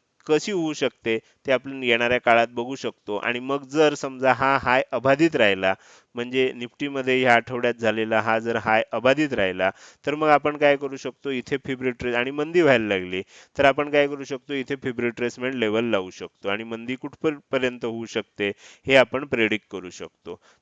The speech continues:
तर आपल्याला लक्षात येईल की समजा हा हाय अबाधित राहिला आणि सेलिंग व्हायला लागलं, तर आपल्याला पहिलं टार्गेट येणार आहे ते सेव्हन्टी एट पॉइंट सिक्स पर्सेंटचं. कोणती लेवल आहे ती?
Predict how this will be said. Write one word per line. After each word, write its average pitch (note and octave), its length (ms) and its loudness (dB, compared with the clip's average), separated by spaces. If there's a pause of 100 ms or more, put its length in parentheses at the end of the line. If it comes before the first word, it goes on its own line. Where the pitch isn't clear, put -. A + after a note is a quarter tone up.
(100)
तर C#3+ 120 6
आपल्याला C#3+ 380 2
लक्षात C3+ 380 -2
येईल C3+ 240 -2
की C3+ 120 -8
समजा B2+ 460 2
हा A#2+ 240 4
हाय B2 220 4
अबाधित B2+ 460 2
राहिला G#2 300 2
आणि G2+ 180 -2
सेलिंग C#3 360 -2
व्हायला G#2 220 2
लागलं, F#2 340 -4 (360)
तर C3+ 60 2
आपल्याला C3 400 2
पहिलं B2+ 400 0
टार्गेट A#2+ 460 2
येणार B2+ 220 -2
आहे A2 140 4
ते B2 160 -6
सेव्हन्टी A2+ 400 -4
एट A#2 180 0
पॉइंट A#2 240 -4
सिक्स - 280 -8
पर्सेंटचं. F#2 580 -6 (100)
कोणती C#3 320 -2
लेवल C#3+ 260 4
आहे C3+ 120 4
ती? C3+ 220 -4